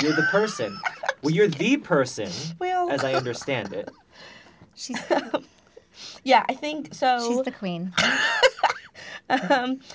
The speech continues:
Speaker 2: so I, yes, Be the Bridge, to answer your question, yes. Be the Bridge has kind of evolved, um, and is actually in process, even just as we speak. I think when we first started,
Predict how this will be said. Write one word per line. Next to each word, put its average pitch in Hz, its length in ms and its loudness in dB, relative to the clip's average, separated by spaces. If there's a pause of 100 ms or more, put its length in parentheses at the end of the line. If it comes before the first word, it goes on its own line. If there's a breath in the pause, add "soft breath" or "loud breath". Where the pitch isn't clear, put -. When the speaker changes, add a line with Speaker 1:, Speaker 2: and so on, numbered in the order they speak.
(180 loud breath)
Speaker 2:
so 294 640 2 (240)
I, 277 1120 -2 (320)
yes, - 300 -4
Be 226 240 -6
the 285 80 0
Bridge, 208 300 -2
to 226 60 -2
answer 226 180 -4
your 226 40 -6
question, 202 280 -6
yes. 180 240 -6 (340 loud breath)
Be - 100 -6
the 226 120 2
Bridge 208 300 -4
has 226 260 0
kind 247 200 -4
of 220 120 -4
evolved, 185 680 -2 (400 loud breath)
um, 214 200 0
and - 20 0
is 220 120 -2
actually 269 500 -2 (160)
in 240 160 0
process, 202 640 -2
even 214 240 -4
just 196 120 -6
as 190 160 0
we 190 80 -10
speak. 196 380 -12
I 208 40 -8
think 202 340 -8
when 202 100 -2
we 202 120 -4
first 214 300 -6
started, 196 600 -4